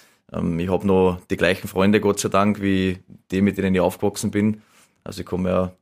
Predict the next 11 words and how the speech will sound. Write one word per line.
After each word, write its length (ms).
ähm, 220
nicht 180
aus 140
dem 80
städtischen 520
Bereich, 300
sondern 300
aus 120
dem 140
Innergebirge. 720
Ähm, 440